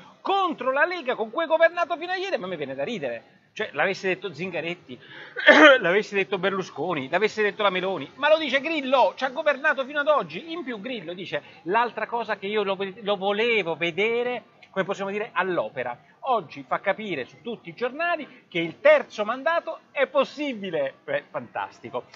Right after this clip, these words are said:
Ma voi vi ricordate tutte quante le manifestazioni di Grillo? "Noi siamo diversi, cambieremo il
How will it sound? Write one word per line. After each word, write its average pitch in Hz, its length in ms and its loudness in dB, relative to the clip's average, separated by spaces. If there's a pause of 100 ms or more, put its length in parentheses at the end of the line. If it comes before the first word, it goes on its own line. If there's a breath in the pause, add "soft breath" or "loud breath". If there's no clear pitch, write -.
(120)
Ma 196 80 -4
voi 294 100 -2
vi 226 120 -4
ricordate 147 580 -4
tutte 143 260 -10
quante 143 320 -4
le 139 60 -6
manifestazioni 139 640 -10
di 135 100 -12
Grillo? 139 440 -4
"Noi 147 120 -8
siamo 147 180 -8
diversi, 139 600 -2
cambieremo 156 440 -4
il 147 80 -8